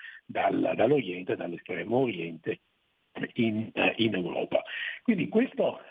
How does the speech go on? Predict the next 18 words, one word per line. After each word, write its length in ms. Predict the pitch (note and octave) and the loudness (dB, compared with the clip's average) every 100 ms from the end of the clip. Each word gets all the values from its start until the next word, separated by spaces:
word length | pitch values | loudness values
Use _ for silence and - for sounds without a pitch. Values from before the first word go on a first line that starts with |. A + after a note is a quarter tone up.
| - | -18
è 200 | - - | -10 -2
il 240 | B2+ B2 - | 0 -2 0
quadro, 500 | C3+ C#3 D3+ C#3 A2+ | 2 4 2 -2 -4
diciamo, 680 | A2 G#2+ B2+ C3+ B2+ A#2+ - - - - | -6 -2 0 4 4 2 -2 -20 -20 -14
eh, 840 | - A#2+ A2+ A2 G#2+ G#2 G#2 G2 F#2+ | -2 2 4 4 2 0 0 0 0
il 120 | G2+ | -2
quadro 320 | - B2+ C3+ A#2+ | 4 4 4 0
generale, 800 | A2 G#2+ G#2+ F#2 D2+ - D#2+ | -2 -2 0 0 0 -2 -4
abbastanza 600 | - - - E3+ F3+ F3 E3 | 0 0 2 0 0 0 0
per 120 | - | -2
certi 300 | - - A#2 | -10 -10 -6
versi 380 | B2 B2+ - - | -4 -6 -10 -2
confuso, 800 | A2+ A2+ - C#3 D3 D3+ F#3+ G#3+ - - - | 0 0 -2 -2 0 2 2 2 -8 -20 -14
non 400 | D3 D3 E3+ F3+ | -8 0 0 0
si 100 | E3+ | 0
è 60 | C3+ | 0
mai 260 | A#2+ A2+ | 0 -2
visto 640 | B2+ B2+ - - F#2 - | -2 -4 -6 -2 -2 -2